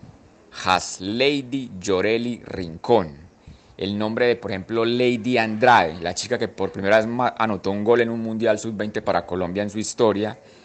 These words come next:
Nombres como el de Daniela Montoya. Estoy re-, refiriendo a esos nombres que en el dos mil diez fue la primera generación de mujeres en la categoría juvenil sub-veinte,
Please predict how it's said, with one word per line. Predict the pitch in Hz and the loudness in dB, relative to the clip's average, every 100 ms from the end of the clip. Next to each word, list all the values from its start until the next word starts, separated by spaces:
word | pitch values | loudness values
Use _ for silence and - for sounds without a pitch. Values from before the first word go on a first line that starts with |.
| _ | _
Nombres | 104 113 131 131 | 0 2 2 0
como | 135 | -2
el | 107 | 2
de | 98 | 4
Daniela | 92 98 113 | 4 4 2
Montoya. | 127 127 127 117 113 | 2 2 2 2 0
Estoy | - 107 135 | -4 -4 -2
re-, | 165 - | -2 -4
refiriendo | 143 135 117 120 | -4 -2 0 -2
a | |
esos | 139 | -2
nombres | 139 131 135 - | -4 -2 -4 -4
que | - | -6
en | 98 | -6
el | 98 | -2
dos | 98 | -2
mil | 113 135 | -2 -6
diez | 123 120 120 - - - - - - _ - | -2 -2 -2 -6 -16 -20 -20 -20 -20 _ -8
fue | - | 4
la | 127 147 | 6 6
primera | 131 120 135 | 2 2 2
generación | 131 117 101 - 110 113 117 117 | 2 2 2 2 -2 -4 -6 -4
de | 131 | -4
mujeres | 131 123 120 98 87 - - _ - | -2 0 0 0 -4 -12 -20 _ -10
en | 87 | -2
la | 87 85 | -2 -2
categoría | 85 90 87 110 120 | -4 -2 0 2 2
juvenil | 127 113 123 | 0 0 -4
sub-veinte, | - 131 113 107 92 120 | -6 -2 -2 -2 -4 -8